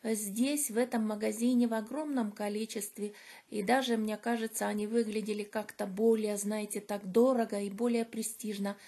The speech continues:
И что, э, удивительно, что стоили они всего лишь навсего шестьсот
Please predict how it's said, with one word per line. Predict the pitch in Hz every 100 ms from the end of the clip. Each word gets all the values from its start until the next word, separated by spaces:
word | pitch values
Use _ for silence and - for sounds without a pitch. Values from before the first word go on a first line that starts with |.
| - - -
И | 214 214 220 208
что, | - - 220 214 214 240
э, | 208 208
удивительно, | 208 196 214 226 269 226 202 202
что | - 208
стоили | - - 262 220
они | 196 196 190
всего | 190 202 226
лишь | 208 -
навсего | 208 214 - 208 202 - - - -
шестьсот | - - 254 - - 320 349